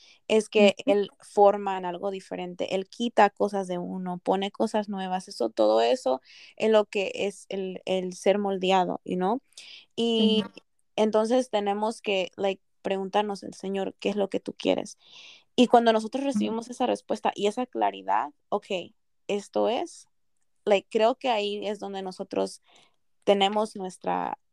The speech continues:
Speaker 1: ¿cómo se dice? Superamos nuestro proceso.
Speaker 2: Y cre-, y, y como estábamos diciendo también en, en el principio, que por eso es necesario tener esos tiempos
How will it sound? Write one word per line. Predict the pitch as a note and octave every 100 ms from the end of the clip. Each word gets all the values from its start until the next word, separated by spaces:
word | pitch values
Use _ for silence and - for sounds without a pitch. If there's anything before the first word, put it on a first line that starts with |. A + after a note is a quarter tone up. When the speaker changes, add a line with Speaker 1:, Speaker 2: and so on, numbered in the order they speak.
| _ _ _ _ _ -
Speaker 1:
¿cómo | - G3
se | G3 G3
dice? | F#3+ - B1 - _ _ _ _ _
Superamos | - B3 - G#3 F#3+ G3 F#3 -
nuestro | F#3+ F#3 F#3
proceso. | F#3 F#3+ - F#3 - - - _ _ _ _ _ _ _ _ -
Speaker 2:
Y | A3
cre-, | - A3 G#3 -
y, | G#3+
y | A3 G#3 G#3
como | - G#3+
estábamos | G#3+ A3 A3 B3
diciendo | A#3+ A#3 G#3+ A3+
también | A3 G#3+ G3+ G3+
en, | G#3+ G#3+ -
en | G3
el | F#3+ F#3+
principio, | F#3 F#3 - G#3+ - - G3 G3+ - - - - _
que | - G#3 G3
por | G#3 G#3+
eso | G#3 A3+
es | A#3
necesario | A#3+ A3 G3+ G3+ G3+ G3
tener | - F#3+ F#3 F#3
esos | F#3+ - G3
tiempos | - F#3+ F#3+ G3 G3 G3